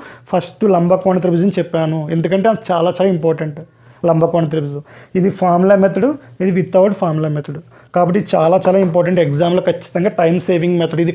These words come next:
కొంతమంది మాత్రమే చేస్తారు. మన ఆన్లైన్ క్లాస్లో మొత్తం ఇటువంటి ట్రిక్స్ అప్లై చేస్తానండి మొత్తం. ఓకేనా? మన మ్యాథ్స్, డిఎస్సి మ్యాథ్స్ ఆన్లైన్ కోర్సులో ఇటువంటి ట్రిక్స్ ఎక్కువ కనబడతాయి మొత్తం మ్యాథ్స్లో. ఇటువంటి జనరల్లో చెప్తాను, ఇది చెప్తాను, కానీ ఎగ్జామ్లో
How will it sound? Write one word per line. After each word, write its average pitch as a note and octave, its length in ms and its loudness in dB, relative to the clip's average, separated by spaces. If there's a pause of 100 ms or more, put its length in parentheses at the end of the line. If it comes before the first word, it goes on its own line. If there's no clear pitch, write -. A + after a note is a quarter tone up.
కొంతమంది F#3 600 0
మాత్రమే F3+ 360 0
చేస్తారు. E3+ 540 0 (800)
మన F3+ 100 0 (180)
ఆన్లైన్ G3+ 400 4
క్లాస్లో G3+ 360 2
మొత్తం E3+ 320 -2
ఇటువంటి F#3 320 2
ట్రిక్స్ F#3 280 -2
అప్లై F#3 280 2
చేస్తానండి D#3+ 400 0
మొత్తం. D3 260 -8 (1000)
ఓకేనా? F#3 240 2 (480)
మన F3+ 100 0 (120)
మ్యాథ్స్, F#3 340 2
డిఎస్సి F3+ 460 0
మ్యాథ్స్ F3+ 340 -2
ఆన్లైన్ F3 360 0
కోర్సులో E3 380 0 (580)
ఇటువంటి G3 360 4
ట్రిక్స్ G3 320 -2
ఎక్కువ - 320 -2
కనబడతాయి F#3+ 460 2
మొత్తం E3+ 240 -8 (120)
మ్యాథ్స్లో. D#3+ 300 -4 (380)
ఇటువంటి G#3 320 4 (100)
జనరల్లో F3+ 400 4
చెప్తాను, G3+ 400 -2 (200)
ఇది F#3 200 2
చెప్తాను, F#3+ 400 0
కానీ G3 220 2
ఎగ్జామ్లో F3+ 440 2